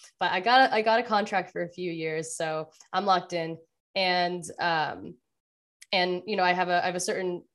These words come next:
amount of content that I need to produce. After that, that's really it.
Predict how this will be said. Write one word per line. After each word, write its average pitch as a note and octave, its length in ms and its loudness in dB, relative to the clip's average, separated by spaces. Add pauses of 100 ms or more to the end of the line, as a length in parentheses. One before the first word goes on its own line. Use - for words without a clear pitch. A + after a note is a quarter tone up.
(120)
amount F3 300 0
of D#3+ 220 -8 (280)
content F#3+ 420 -2
that F3 140 0
I E3+ 80 0
need E3 160 -8
to - 80 -20
produce. F3 600 -8 (1000)
After A3 280 0
that, A#3 340 4 (140)
that's F4 260 -4
really F#4 300 0
it. F4 300 -2